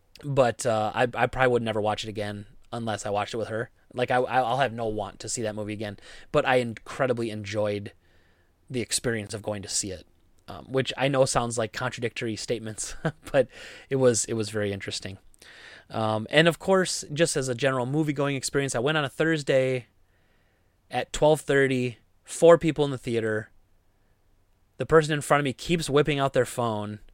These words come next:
And, and this movie, like, it was slow building, and it was building to something about to happen. And it was really building that.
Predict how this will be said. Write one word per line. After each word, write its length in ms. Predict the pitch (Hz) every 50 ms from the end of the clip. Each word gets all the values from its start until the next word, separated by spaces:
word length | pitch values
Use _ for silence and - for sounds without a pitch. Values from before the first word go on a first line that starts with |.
| _ _ -
And, 160 | - 156 160
and 220 | 160 170 175 185 214
this 180 | 240 - -
movie, 380 | 165 160 165 170 170 180 170 160
like, 240 | 143 131 127 - -
it 80 | 143
was 260 | 143 135 143 131 127
slow 840 | - - - - - - - - - - - 135 131 127 127 131 139 135
building, 500 | 131 123 120 123 123 143 143 160 170 170 - - - - - -
and 120 | - 135 135
it 40 | 131
was 140 | 127 117
building 400 | 113 - 135 131 143 151 156 151
to 80 | 139 139
something 480 | - - - 127 117 - 127 117 110 - _ _ - -
about 260 | 123 120 120 113 -
to 80 | - 117
happen. 400 | - 117 113 - - 90 85 82 -
And 160 | - 120 123
it 120 | 101 110 127
was 200 | 127 123 113 117
really 320 | 131 143 156 156 160 160
building 420 | 131 123 131 127 127 135 139 135
that. 220 | 135 131 131 135